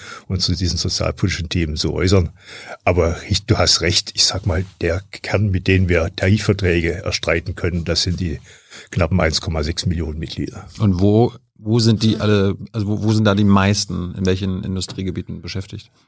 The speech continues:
Speaker 1: Die meisten sind im Fahrzeugbau, also Hersteller und Zulieferer. Das ist, äh,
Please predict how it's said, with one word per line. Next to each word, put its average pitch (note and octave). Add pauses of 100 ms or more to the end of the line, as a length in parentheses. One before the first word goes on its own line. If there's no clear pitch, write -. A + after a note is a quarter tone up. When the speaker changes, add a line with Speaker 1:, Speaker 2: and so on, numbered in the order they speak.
(480)
Speaker 1:
Die A2+
meisten G#2+
sind A#2+
im F#2+
Fahrzeugbau, A#2+ (580)
also F#2 (180)
Hersteller G2+
und A#2+
Zulieferer. A2 (400)
Das - (100)
ist, -
äh, -